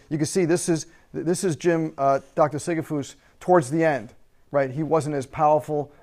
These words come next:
and as, uh, I mean, sometimes he would be running around the stage and jumping up and whooping and hollering like crazy. And this was definitely, you know, towards the end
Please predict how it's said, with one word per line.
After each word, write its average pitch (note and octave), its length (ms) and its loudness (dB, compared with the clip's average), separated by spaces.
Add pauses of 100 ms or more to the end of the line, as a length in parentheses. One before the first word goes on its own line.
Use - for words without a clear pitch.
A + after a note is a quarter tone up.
and C3+ 140 -4
as, C3 240 -8 (240)
uh, B2+ 240 2
I B2+ 60 -2
mean, C3 100 -4
sometimes C#3 420 -6
he D3+ 80 -4
would C3+ 100 -4
be C3 100 -4
running C#3+ 320 -2
around C#3 240 0
the C3+ 80 -8
stage D3 340 -6
and B2+ 100 -10
jumping C#3 360 -4
up C#3 180 -4
and B2 140 -10
whooping C#3 280 -8
and B2+ 120 -10
hollering C3+ 400 -2 (340)
like C3 140 -4
crazy. C#3+ 340 0
And A#2 80 -8
this C3+ 160 -10
was D3 100 -6
definitely, C#3 480 -4
you C3+ 60 -10
know, B2+ 80 -8
towards C3 300 -6
the B2 100 -8
end C#3 220 -8